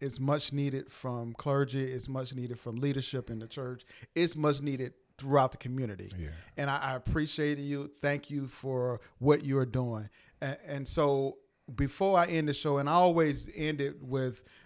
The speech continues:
Speaker 1: uh, allowing the guests to leave advice.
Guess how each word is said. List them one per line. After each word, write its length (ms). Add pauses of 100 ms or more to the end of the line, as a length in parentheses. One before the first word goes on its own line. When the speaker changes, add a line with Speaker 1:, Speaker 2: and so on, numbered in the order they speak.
Speaker 1:
uh, 440 (480)
allowing 480
the 100
guests 560 (160)
to 400
leave 320
advice. 600